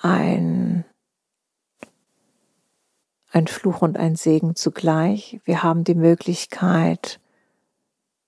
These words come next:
viel mit uns zu sein. Und, ähm,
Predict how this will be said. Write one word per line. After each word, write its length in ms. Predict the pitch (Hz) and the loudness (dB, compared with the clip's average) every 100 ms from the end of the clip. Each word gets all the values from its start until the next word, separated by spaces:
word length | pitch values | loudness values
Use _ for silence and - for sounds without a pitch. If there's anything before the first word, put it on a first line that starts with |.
| _ _ | _ _
viel 400 | - - 185 170 | -16 2 2 4
mit 220 | 151 165 | 0 -2
uns 800 | - - 180 - - - - - _ _ _ _ _ _ _ _ _ _ - | -2 0 0 -2 -4 -6 -8 -14 _ _ _ _ _ _ _ _ _ _ -8
zu 240 | - - | -4 0
sein. 540 | 175 165 156 - 190 - _ _ _ _ _ _ _ _ _ _ _ _ _ _ _ _ _ _ _ _ _ _ _ _ _ _ _ _ _ _ | 0 0 0 -4 -6 -10 _ _ _ _ _ _ _ _ _ _ _ _ _ _ _ _ _ _ _ _ _ _ _ _ _ _ _ _ _ _
Und, 560 | - 175 175 180 - - - | 0 2 2 -2 -6 -14 -2
ähm, 580 | - 175 175 190 - | 0 2 0 -2 -4